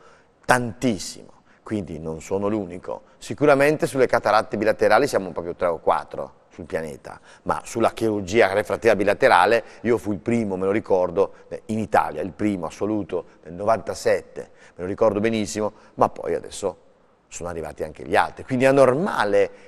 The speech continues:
l'avanguardia è la parte che rompe il ghiaccio davanti, poi arrivano gli altri. L'importante è che chi fa avanguardia sia,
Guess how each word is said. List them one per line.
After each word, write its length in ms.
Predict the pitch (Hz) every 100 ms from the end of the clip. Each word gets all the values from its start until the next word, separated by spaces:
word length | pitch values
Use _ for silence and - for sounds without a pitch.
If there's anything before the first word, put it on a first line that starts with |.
| -
l'avanguardia 1040 | 101 120 131 135 131 110 101 92 92 67 - _ _ _
è 280 | - - - - _
la 140 | - 92
parte 360 | 104 107 - 113
che 160 | 90
rompe 400 | 98 131 117 92
il 100 | 92
ghiaccio 400 | 87 110 90 -
davanti, 400 | 87 80 65 - _
poi 140 | 135
arrivano 240 | 123 78 - 67
gli 60 |
altri. 340 | 69 50 _ _ _ _ -
L'importante 1040 | 120 127 117 107 - 120 95 98 - 131 - -
è 120 | 104
che 120 | -
chi 120 | - 110
fa 160 | 90
avanguardia 840 | 85 104 110 90 71 69 65 80 73 _ _ _
sia, 580 | - - 98 92 80